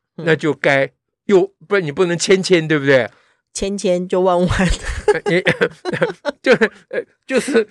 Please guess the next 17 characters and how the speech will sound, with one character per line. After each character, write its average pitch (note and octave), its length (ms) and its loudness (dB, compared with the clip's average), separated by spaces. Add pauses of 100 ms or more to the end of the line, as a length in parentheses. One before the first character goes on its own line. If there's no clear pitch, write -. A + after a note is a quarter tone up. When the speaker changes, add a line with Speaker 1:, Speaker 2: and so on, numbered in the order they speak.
Speaker 1:
千 C#4 260 4
千 C4 240 2
又， B3 340 4
又 C4+ 180 4
开 A3+ 200 -2
始 F3+ 80 0
乱 E3 240 2
了。 A#2 140 -10 (240)
Speaker 2:
呃， C#3+ 160 -8 (220)
对， F#3 200 4 (200)
所 B3+ 240 2
以 A#3 140 0
呢， E3 180 -2 (880)
我 C#3+ 160 4
们 E3 180 -2
是 A#3 200 -4
要 E3+ 280 2